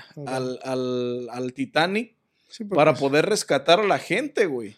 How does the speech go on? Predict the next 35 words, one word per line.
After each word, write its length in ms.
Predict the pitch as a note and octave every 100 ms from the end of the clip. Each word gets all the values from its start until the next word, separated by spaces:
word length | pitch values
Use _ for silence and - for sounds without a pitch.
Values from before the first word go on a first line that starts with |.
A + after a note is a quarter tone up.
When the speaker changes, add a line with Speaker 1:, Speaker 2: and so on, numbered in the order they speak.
| _
Speaker 1:
Sí, 120 | -
porque 240 | G#3 F#3+ E3
se 100 | D3+
aven-, 340 | C#3+ C3+ B2+ -
dicen 260 | E3+ F3+
que 140 | D#3+ C3+
se 60 |
aventó 340 | C#3 C3 B2+ D#3
casi 240 | D#3+ D#3+
dos 180 | D#3 D3
o 80 | D#3
tres 220 | D#3 D#3+
horas 280 | D#3+ D#3 C#3+
en 80 | C#3
hundirse. 500 | B2+ C3 G3 - D3+ _ _ _ _ _ _ _ _ _ _ _ _
Speaker 2:
Simón, 640 | - - B2+ A#2 C3+ E3 D3
y 100 | B2
también 440 | C3 B2+ C3+ C#3+
dicen 600 | D3 D3 E3+ D#3+ C3 C3
que, 220 | - A2 -
o 140 | C3+
sea, 380 | C#3 C3 B2 A2 _ _ _
¿cuál 240 | - D3 E3
es 100 | F#3
la 140 | F#3+
casualidad 640 | E3 D3 D3 C3+ C3 D3 E3+
de 500 | D#3+ C3+ B2+ A#2+ -
que 80 | C#3+
un 120 | D3
barco 400 | D#3 D#3+ F3 D3+
zarpe, 500 | D3+ D#3+ D#3+ - E3+
güey? 220 | E3 F3+
O 100 | D#3
sea, 240 | C3 B2+
es-, 240 | A#2+ -